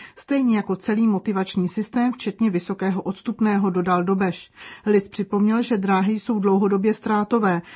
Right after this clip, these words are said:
Dříve prodělávaly miliardy korun. Loni ztráta činila podle mezinárodních účetních standardů devět set čtyřicet milionů, podle českého účetnictví byly dráhy v mírném zisku.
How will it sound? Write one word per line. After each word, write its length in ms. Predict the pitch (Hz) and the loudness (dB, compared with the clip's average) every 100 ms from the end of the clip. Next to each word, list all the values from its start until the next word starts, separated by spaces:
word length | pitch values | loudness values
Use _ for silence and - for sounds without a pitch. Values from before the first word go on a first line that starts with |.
| - | -10
Dříve 340 | 180 196 254 285 | -4 -2 0 0
prodělávaly 720 | 233 208 208 214 214 220 233 | 0 0 2 2 2 2 4
miliardy 520 | 214 208 214 208 226 | 4 4 2 2 -2
korun. 380 | 226 226 190 175 - - 202 | 2 2 4 2 -2 -6 2
Loni 280 | 202 202 | 4 4
ztráta 420 | 240 - 214 196 185 | 2 0 0 0 -2
činila 420 | - 196 196 208 | 0 2 2 0
podle 340 | 208 202 196 | -2 0 2
mezinárodních 840 | 185 185 202 202 190 190 190 233 - | 0 0 2 2 2 0 -2 -4 -4
účetních 480 | 196 254 247 247 | -6 -4 -2 -2
standardů 560 | - 202 202 202 196 226 | -2 -2 0 0 -2 -2
devět 360 | 190 190 190 190 | -2 0 0 -2
set 120 | 196 | -8
čtyřicet 460 | - 202 202 196 | -6 -6 -4 -4
milionů, 560 | 190 185 190 185 196 233 - - - | 0 2 2 2 2 0 -4 -16 0
podle 260 | 226 190 | 0 2
českého 480 | 175 202 - 214 220 | -2 -4 -2 0 0
účetnictví 800 | 220 202 240 240 233 233 - 240 | -2 -4 -6 -2 -2 -4 -6 -4
byly 220 | 214 269 | -2 -2
dráhy 440 | 190 196 196 214 202 | 0 2 2 0 0
v 40 | |
mírném 420 | 190 185 202 208 | 0 2 2 2
zisku. 380 | 196 190 - 156 | 2 -2 -8 -12